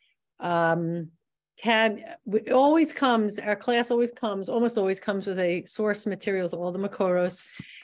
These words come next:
And if you would like the Makoros, you can email me at E S T S,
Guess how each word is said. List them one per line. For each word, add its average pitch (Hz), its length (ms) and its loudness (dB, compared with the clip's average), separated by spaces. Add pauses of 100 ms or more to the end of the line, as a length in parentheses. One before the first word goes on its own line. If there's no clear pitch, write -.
And 180 140 -2
if 170 140 -4
you 220 80 4
would 233 160 8
like 254 340 4
the 277 80 0
Makoros, 202 800 2 (400)
you 196 140 -6
can 202 360 0
email 196 280 0
me 170 180 2
at 170 220 -2
E 202 200 -2
S 185 380 -6
T 180 500 -2
S, - 460 -6